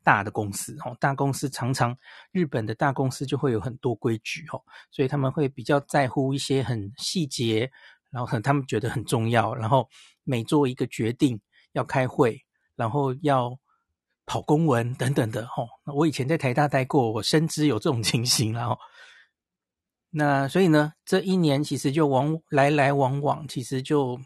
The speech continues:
等了非常久吼。那我记得一年前吼，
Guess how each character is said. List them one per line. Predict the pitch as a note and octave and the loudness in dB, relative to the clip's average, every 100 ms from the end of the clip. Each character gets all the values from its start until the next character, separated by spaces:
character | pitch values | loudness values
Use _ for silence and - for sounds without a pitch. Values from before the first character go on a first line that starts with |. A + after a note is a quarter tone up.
| _ _ _ _ _ _ _ _ | _ _ _ _ _ _ _ _
等 | D3 C3 | -2 -2
了 | A2+ | 0
非 | E3 D#3 | 2 0
常 | - A2+ B2 | 0 -4 -4
久 | - D3 | -6 -6
吼。 | - B2 _ _ _ - _ | -6 -12 _ _ _ -20 _
那 | F#3+ F3 | -2 0
我 | C#3+ | -2
记 | E3 F#3 | 0 2
得 | D#3+ | 0
一 | - A3+ | 2 2
年 | F3 C3+ C3 | 2 2 0
前 | - A#2+ | -2 -4
吼， | B2+ | -6